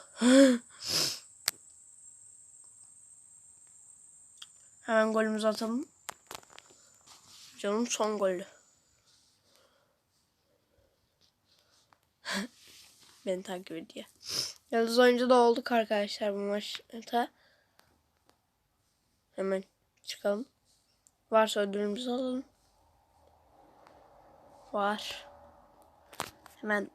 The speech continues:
ödülümüzü alalım. Aa, altın içinmiş. Evet arkadaşlar.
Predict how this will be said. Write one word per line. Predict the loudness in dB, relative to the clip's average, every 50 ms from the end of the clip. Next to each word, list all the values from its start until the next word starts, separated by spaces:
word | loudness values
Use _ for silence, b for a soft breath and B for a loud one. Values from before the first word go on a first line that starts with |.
| _ _ _
ödülümüzü | -18 -14 -10 -8 -6 -6 -6 -6 -4 -4
alalım. | -4 -4 -4 -6 -8 -10 -12 _ _ -20 -20 -20 -20 _ _ _ _ _ -20 _ -20 -20 -20 _ _ _ _ _ _ _ _ _ _ -12
Aa, | -10 -10 -8 -6
altın | -6 -6 -6 -8 -8 -10 -10 -10 -10
içinmiş. | -10 -12 -14 -14 -14 -18 -18 -18 -20 -20 -20 _ _ B B -10 -8 -8 -10 -10 B B B _ _ _ _ _ b b b b b b b b _
Evet | -10 -8 -8 -6
arkadaşlar. | -6 -6 -4 -4 -4 -6 -4 -2 -2 -4 -4 -4